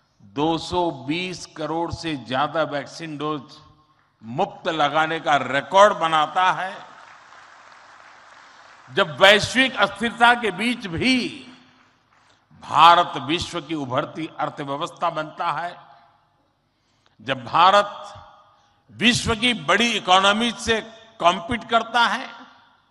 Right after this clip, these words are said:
टॉप फाइव इकोनॉमी में शामिल होता है, जब भारत दुनिया का तीसरा सबसे बड़ा स्टार्टअप इकोसिस्टम बनता है, जब मोबाइल मैन्युफैक्चरिंग जैसे क्षेत्रों में,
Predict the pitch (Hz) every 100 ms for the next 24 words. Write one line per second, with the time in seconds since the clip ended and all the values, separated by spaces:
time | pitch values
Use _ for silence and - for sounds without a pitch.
0 | _ _ _ _ - 175 202 208 - 175
1 | 170 190 175 170 170 175 185 185 170 -
2 | 156 165 202 185 170 208 196 196 233 -
3 | - - _ _ _ _ _ _ _ _
4 | _ 107 113 - - 135 151 120 117 147
5 | 151 143 131 131 - 160 156 165 147 -
6 | 147 - 160 151 147 123 - - - _
7 | _ - - 143 160 160 165 - 160 180
8 | 170 175 180 214 214 165 151 170 196 180
9 | 190 214 - - _ _ _ _ _ _
10 | _ - 113 113 127 147 151 151 131 131
11 | 151 151 160 139 156 147 127 147 147 139
12 | - 156 147 180 190 208